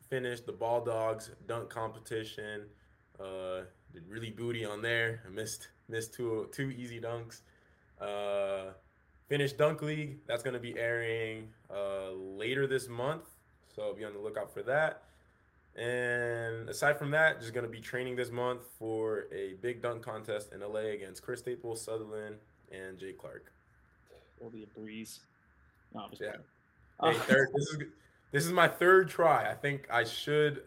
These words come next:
Speaker 1: I should have all my dunks down by the third,
Speaker 2: You
Speaker 1: by the
Speaker 2: don't
Speaker 1: third contest.
Speaker 2: win, you're fired.
Speaker 1: I honestly will fire myself if I <laughs> don't win.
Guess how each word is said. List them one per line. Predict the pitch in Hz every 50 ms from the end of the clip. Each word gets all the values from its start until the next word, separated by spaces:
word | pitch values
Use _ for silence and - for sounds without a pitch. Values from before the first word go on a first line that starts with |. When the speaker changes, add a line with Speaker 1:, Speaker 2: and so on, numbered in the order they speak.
| - -
Speaker 1:
I | - 104
should | - - - - - 127 131 131
have | 131 120 110
all | 113 117
my | 117 117 113 113 113 - - _ -
dunks | 113 110 110 107 - -
down | - 107 107 101 98 95
by | 98 101 98
the | 104
third, | 104 - 107 107 - - 147
Speaker 2:
You | 160 147 - - -
Speaker 1:
by | 127 131
the | 139
Speaker 2:
don't | 143 131
Speaker 1:
third | 117 113 107 - - -
contest. | - 98 - - 120
Speaker 2:
win, | 117 117 120 120 120 120
you're | 113 107 104 - - -
fired. | 98 92 92 90 87 87 90 - - _ _ _ _ _ _ _ - - - _ _ -
Speaker 1:
I | - 127 131 123
honestly | - 120 120 127 131 123 131 131 131 131 127 123
will | 120 110 107 110 101
fire | - - 104 101 101
myself | 98 98 101 - - 98 92 95 - - -
if | -
I | - - - -
<laughs> |
don't | - 170 135 127 123 - -
win. | 160 127 -